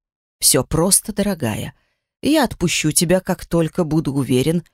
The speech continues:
в твоей беременности». Глаза женщины сверкнули ледяным огнём.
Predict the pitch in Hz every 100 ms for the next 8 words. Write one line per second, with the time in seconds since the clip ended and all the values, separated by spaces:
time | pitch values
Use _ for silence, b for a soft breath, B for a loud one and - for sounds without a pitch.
0 | _ _ - 175 180 139 117 - 147 190
1 | 139 113 127 - - 135 - _ _ _
2 | _ _ _ 143 175 180 170 190 160 240
3 | 247 - 254 247 233 185 208 208 - 185
4 | 220 247 247 233 202 220 208 214 208 165
5 | 165 175 120 113